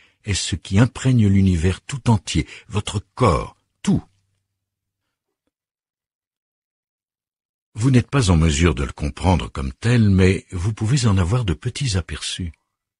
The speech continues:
Cette connaissance vient de plus profond. Alors, que vous faut-il faire pour y avoir accès par vous-même ?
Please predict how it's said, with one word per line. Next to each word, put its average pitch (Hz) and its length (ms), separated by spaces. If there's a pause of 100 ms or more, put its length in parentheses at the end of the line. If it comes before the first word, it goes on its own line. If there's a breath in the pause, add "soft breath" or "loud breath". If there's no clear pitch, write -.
(540 loud breath)
Cette - 260
connaissance 127 680 (600 soft breath)
vient 92 280
de 98 140
plus - 320
profond. - 520 (1200)
Alors, 78 280 (880 soft breath)
que 180 80
vous 143 180
faut-il 73 380
faire 131 420
pour 80 300
y 80 100
avoir 73 280
accès 117 380
par 82 200
vous-même ? 62 600